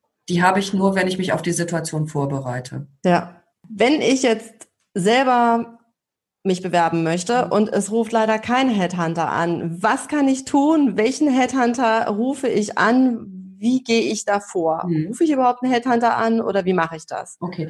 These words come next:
Speaker 2: Also ich habe gesehen, du hast in deinem Buch ja auch,
Speaker 1: Mhm.
Speaker 2: äh, ganz viele Headhunter nochmal
Speaker 1: Mhm.
Speaker 2: aufgelistet, ne? Also, ähm, aber was würdest du mir da empfehlen?
Speaker 1: Ich glaube, ich kann, äh, drei, drei Dinge sind sehr, sehr gut, um hier weiterzukommen. Das eine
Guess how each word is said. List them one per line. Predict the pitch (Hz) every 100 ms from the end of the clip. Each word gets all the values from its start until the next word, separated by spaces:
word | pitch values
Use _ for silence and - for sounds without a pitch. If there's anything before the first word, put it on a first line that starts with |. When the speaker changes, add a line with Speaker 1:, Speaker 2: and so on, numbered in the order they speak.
| -
Speaker 2:
Also | 190
ich | 196
habe | 233
gesehen, | 240 254 262
du |
hast | 247 247
in |
deinem | 233 220
Buch | 214 285 -
ja | 240 185 226
auch, | 226
Speaker 1:
Mhm. | - 208 208
Speaker 2:
äh, |
ganz | 208 226 220
viele | 220
Headhunter | 220 220 226 214 202
nochmal | 202 208 190 190
Speaker 1:
Mhm. | 180 165 180 190
Speaker 2:
aufgelistet, | 185 262 277 254 277 277 294 294
ne? | 214 240 -
Also, | 208 202 202 202 202 -
ähm, | 190 190 190 196 -
aber | 185 196 190 185 - - - -
was | 196 208
würdest | 214 208 208
du |
mir | 208
da | 185 170
empfehlen? | 156 - 160 156 170 - _ - - - - _ _ _ -
Speaker 1:
Ich | 175
glaube, | 185 196 202
ich | -
kann, | 196 190
äh, | 185 185
drei, | 180 185 226 226 -
drei | 190 202
Dinge | 208 208 208
sind | 190 185 180
sehr, | 190
sehr | 190 180
gut, | 185 190 -
um | 175
hier | 175 185 180
weiterzukommen. | 160 160 160 160 156 160 160
Das | 160
eine | 147 165 202